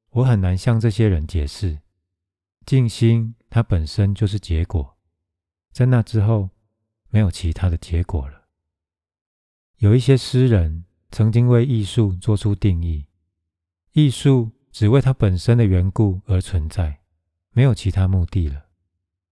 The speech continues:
为了艺术而艺术，这一点也不吸引那些平庸之辈，因为他们以金钱、地位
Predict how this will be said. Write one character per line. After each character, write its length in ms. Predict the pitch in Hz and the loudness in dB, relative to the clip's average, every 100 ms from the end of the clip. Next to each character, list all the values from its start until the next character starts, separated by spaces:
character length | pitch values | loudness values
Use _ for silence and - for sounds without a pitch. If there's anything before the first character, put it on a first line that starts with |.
| _ _ _ - | _ _ _ 2
为 120 | 147 | 4
了 80 | 131 | 4
艺 200 | 143 127 | 2 0
术 340 | - 135 120 | 0 0 2
而 120 | 110 101 | 0 0
艺 160 | 107 | -2
术， 340 | 95 110 98 87 _ _ _ _ - | -4 -4 -4 -6 _ _ _ _ 0
这 120 | 139 | 2
一 100 | 151 | 2
点 180 | 127 92 | 2 0
也 120 | 82 | 0
不 100 | 110 | -2
吸 240 | - 110 | 0 0
引 100 | 98 | 0
那 120 | 82 98 | -2 -2
些 180 | 107 | -2
平 160 | 101 90 | -2 0
庸 180 | 87 92 | 0 -2
之 200 | - 92 | -4 -6
辈， 320 | 95 80 76 _ _ _ _ _ _ - | -4 -4 -6 _ _ _ _ _ _ 0
因 140 | 135 | 2
为 80 | 151 | 4
他 120 | 147 | 2
们 120 | 131 | 2
以 120 | 104 | 0
金 300 | 85 - 120 | -4 0 0
钱、 400 | 123 101 76 73 - _ _ - | 0 -2 -2 -4 -12 _ _ -6
地 220 | 117 104 | -2 0
位 320 | 110 101 87 | 0 0 -4